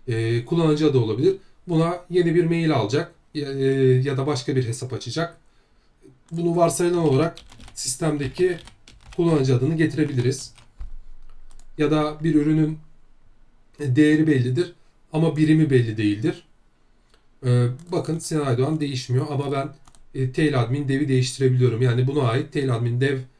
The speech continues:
mail oluşturmak istediğim bir ekranı tasarlıyorsam bunu bu şekilde kullanabilirim. Ya da, e, ne dedik?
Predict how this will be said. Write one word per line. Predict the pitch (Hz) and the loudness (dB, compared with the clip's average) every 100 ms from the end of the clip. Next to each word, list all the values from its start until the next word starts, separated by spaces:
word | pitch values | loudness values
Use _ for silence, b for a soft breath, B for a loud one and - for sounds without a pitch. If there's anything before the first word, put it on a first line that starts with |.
| b | b
mail | 147 131 120 | -2 2 2
oluşturmak | 127 127 127 135 131 127 | 2 0 -2 -4 -2 -2
istediğim | - 117 156 | -4 -2 0
bir | 156 | 0
ekranı | 135 131 143 131 | -2 -2 -4 -2
tasarlıyorsam | 131 - 101 101 98 175 156 | -4 -4 -6 -8 -10 -8 -6
bunu | 147 | -6
bu | |
şekilde | 123 107 151 156 | -8 -8 -8 -8
kullanabilirim. | 135 135 127 120 107 - - - b b b b b | -4 0 2 0 -2 -10 -18 -20 b b b b b
Ya | 175 160 | 0 0
da, | 160 - - _ - | 0 -4 -20 _ -6
e, | 123 120 120 120 123 127 | 0 2 2 2 2 2
ne | 147 | 2
dedik? | 123 160 - | 0 -2 -6